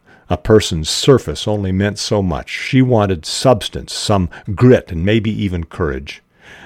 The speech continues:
Not physical courage, perhaps, but courage to do the, to do the right thing when called on to do so. She thought, ellipses of four periods. I wrote this in ninety seconds. It's easy.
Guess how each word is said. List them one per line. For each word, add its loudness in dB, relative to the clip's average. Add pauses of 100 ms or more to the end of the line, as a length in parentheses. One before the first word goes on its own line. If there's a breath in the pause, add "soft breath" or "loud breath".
(100 loud breath)
Not 2
physical 2
courage, -6
perhaps, -6
but -6
courage 2
to -4
do 4
the, -4 (760 loud breath)
to -2
do 6
the 0
right 4
thing -2
when -2
called 0
on 0
to -6
do -2 (280)
so. -10
She -6
thought, -4 (1000 soft breath)
ellipses -8
of -6
four -4
periods. -8 (320)
I 6
wrote 8
this 2
in 0
ninety -2
seconds. -8 (260)
It's 0
easy. -2